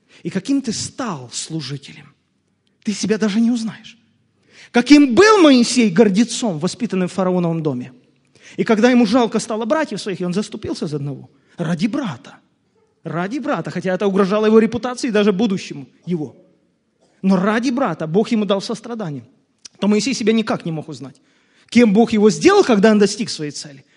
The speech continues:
Бог достиг своей цели в его, в Моисее. И кем он был? Потому что делает цель с человеком? Что делает цель, когда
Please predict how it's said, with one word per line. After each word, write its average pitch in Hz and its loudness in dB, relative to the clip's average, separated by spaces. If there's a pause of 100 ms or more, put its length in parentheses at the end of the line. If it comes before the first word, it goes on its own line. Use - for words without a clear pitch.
Бог 170 0
достиг 147 -10
своей 143 -16
цели 139 -18
в 139 -18
его, 143 -20
в 143 -12
Моисее. 156 -8 (440)
И 170 -8
кем 214 -2
он 247 -2
был? 170 -6 (960)
Потому 262 2
что 330 -2
делает 320 -2
цель 190 -6
с - -10
человеком? 240 -4
Что - -8
делает 262 -4
цель, 202 -12
когда 190 -8